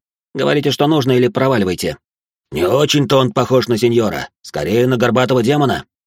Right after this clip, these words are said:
решил сострить кто-то из соседнего отряда, на что я ответил: «А вы, сеньор, не очень похожи на порядочного человека, скорее на порядочную свинью». На секунду воцарилось молчание.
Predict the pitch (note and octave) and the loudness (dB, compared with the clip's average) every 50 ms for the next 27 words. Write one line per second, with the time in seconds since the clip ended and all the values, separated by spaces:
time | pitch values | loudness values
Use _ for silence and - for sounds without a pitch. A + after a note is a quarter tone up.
0 | _ _ _ _ _ _ _ _ _ - F2 F2+ F2+ - G#2 G2 - F#2+ F2+ - | _ _ _ _ _ _ _ _ _ -8 -6 -4 -4 -2 -4 -2 -2 -4 -6 -4
1 | - G#2 G2+ G2+ - - G2+ G2+ G#2 G2 - - G2+ F#2 - G2+ F2 G2 G2 G2+ | -4 -4 -4 -4 -2 -4 -2 0 -2 -2 -2 -4 -6 -4 -4 -4 -4 -2 -4 -4
2 | G2 - G2 E2+ D2+ C#2 - - _ _ _ _ _ - G#2 G#2 G#2 - A2 A2 | -4 -4 -4 -6 -6 -6 -8 -10 _ _ _ _ _ -10 -10 -8 -6 -4 -4 -2
3 | A2+ A2+ G#2+ A2 E2+ D2 - C2+ - - _ _ _ _ _ _ _ _ - - | -2 -2 -2 -4 -4 -4 -4 -10 -12 -14 _ _ _ _ _ _ _ _ -6 -4
4 | C#3 D#3+ G3 F#3 - C3+ A#2+ A2+ A2 A2+ A2 G#2+ A#2 B2+ D3 D#3+ D3 - C3 B2+ | -2 0 0 0 0 0 0 2 2 0 0 0 0 0 0 0 0 0 -2 -2
5 | G#2+ C3+ B2 A#2+ C3 B2 A2 A#2+ A#2+ - B2 A#2 A#2+ A2+ A2 - - A#2+ A#2 G#2+ | -2 -2 -2 0 0 0 0 0 0 0 0 0 0 -2 -2 -2 -2 -2 -2 0
6 | A#2+ B2 A#2+ A2 G#2 F#2+ G2+ F#2 F2 - _ _ _ - - - D#3+ D3+ E3 D#3+ | 0 0 0 0 0 0 -2 -6 -8 -8 _ _ _ -12 -6 -2 0 2 2 2
7 | D#3 D3 D3 C#3 D3+ C#3+ D3 D3 C3+ B2 - C#3+ C#3+ C#3 B2 C3 C#3+ C#3+ B2+ A2 | 2 2 0 0 0 0 0 0 -2 -2 -2 -2 -2 0 0 0 -2 0 0 0
8 | E2 C#2 - - _ _ _ _ _ _ _ _ _ _ _ _ _ _ _ - | 0 -2 -4 -10 _ _ _ _ _ _ _ _ _ _ _ _ _ _ _ -14
9 | - D2 - - D#2+ - - A#2 B2+ A2 A2+ G#2 - G#2 G#2 A2 A2 G#2 - A2+ | -12 -10 -8 -8 -8 -4 -2 -2 0 0 0 -2 -2 -2 0 0 0 0 -2 -4
10 | A2 A2 - - E2 D2 C#2+ C#2 C2 B1+ - | -4 -4 -4 -4 -4 -4 -6 -8 -8 -10 -12